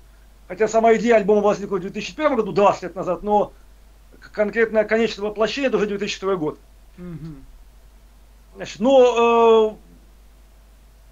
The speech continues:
Speaker 1: проект Ро-, Ро-, «Роз Виталис», он, с одной стороны, за-, задумывался как, э, идея продолжить в двадцать первом веке, э, продолжить и развить творческое наследие великих прогрессивных групп прошлого,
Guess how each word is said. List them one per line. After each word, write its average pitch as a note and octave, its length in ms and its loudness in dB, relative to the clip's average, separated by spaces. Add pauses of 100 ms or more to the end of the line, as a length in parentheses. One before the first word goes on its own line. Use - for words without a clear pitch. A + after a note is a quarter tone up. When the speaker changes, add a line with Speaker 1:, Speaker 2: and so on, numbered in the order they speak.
(240)
Speaker 1:
проект A3+ 260 2
Ро-, A#3 160 0 (400)
Ро-, A#3+ 480 4
«Роз A3+ 240 4
Виталис», A#3+ 400 2
он, G#3+ 100 0
с G#3 80 -4
одной A3+ 220 0
стороны, G#3+ 320 0
за-, G#3 300 -4
задумывался G#3+ 540 -6
как, G3+ 320 0
э, F#3+ 440 -4 (120)
идея G3 460 0 (600)
продолжить F#3+ 440 0
в D3+ 40 -12
двадцать G3+ 280 0
первом A3 300 0
веке, G#3+ 340 -2
э, F#3 1160 0 (880)
продолжить G#3 440 0
и F#3+ 40 0
развить F#3 580 -4 (200)
творческое G#3+ 440 -2
наследие F#3+ 960 0 (480)
великих G3+ 360 -2
прогрессивных G3+ 520 -4
групп F#3+ 220 -8
прошлого, G#3 560 0